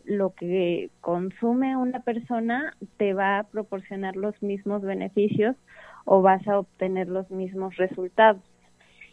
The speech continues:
Y las dietas que están en internet o que te recomienda la vecina, pues generalmente no tienen, o más bien no tienen ningún sustento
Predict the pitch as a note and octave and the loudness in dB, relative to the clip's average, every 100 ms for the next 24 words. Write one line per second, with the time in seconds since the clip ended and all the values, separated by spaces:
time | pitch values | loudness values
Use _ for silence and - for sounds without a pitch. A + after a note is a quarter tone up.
0 | _ A3 G#3+ G3+ G3 G3 G#3+ A3 A3+ A3+ | _ 2 4 4 2 -2 -2 -2 -2 -4
1 | G#3+ G3 G3 G3+ G3+ G#3 G#3 F#3+ F3 F3+ | -6 -12 -8 -8 -6 -6 -8 -6 -6 -6
2 | F#3+ G3+ G#3 G#3 G#3+ - F#3+ - F3+ F#3 | -6 -4 -2 -2 -4 -6 -12 -10 -8 -6
3 | F#3 F3+ F3 F#3+ G3 G#3 G#3 G#3+ G#3+ G3+ | -4 -6 -6 -6 -6 -4 -2 -2 -2 -2
4 | F3+ F#3 A3 A3 A3+ G3+ F#3+ - G#3 G#3 | -4 -6 -8 -6 -6 -8 -6 -4 -2 0
5 | G#3+ B3 B3 B3 B3 A#3 A3 A3+ A3+ A3+ | 0 0 -2 -4 -4 -4 -4 -6 -6 -12
6 | A#3+ A#3 - F#3+ G#3 G#3+ A3+ - G#3 A3+ | -14 -12 -8 -4 -4 -4 -8 -6 -4 -2
7 | A3+ - A#3 B3 A#3+ A#3+ - - - - | -2 -2 -2 0 -2 -4 -8 -20 -20 -6
8 | G#3 G#3+ G#3+ A3 A#3 A#3 A#3+ - A3 A3 | 0 2 2 2 2 0 -2 2 2 2
9 | G#3+ B3 | 2 0